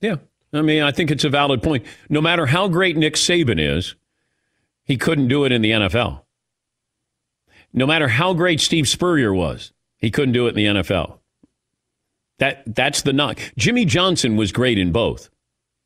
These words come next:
I hope it's, you know, it's just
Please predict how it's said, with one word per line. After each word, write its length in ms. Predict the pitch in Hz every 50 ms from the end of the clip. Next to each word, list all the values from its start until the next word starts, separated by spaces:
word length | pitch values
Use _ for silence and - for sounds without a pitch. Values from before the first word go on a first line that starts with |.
| _ _ _ _ _ _ _ _ _ _ _ _ _ _ _ -
I 100 | 226 233
hope 200 | 240 220 220 180 - - _ _ _ _ -
it's, 240 | 175 156 - - - _ _ _ _ _ _ _ _ _ _ _ _ _ _ - - _ -
you 160 | 160 - -
know, 160 | 190 156 139
it's 100 | 165 - -
just 220 | 233 - -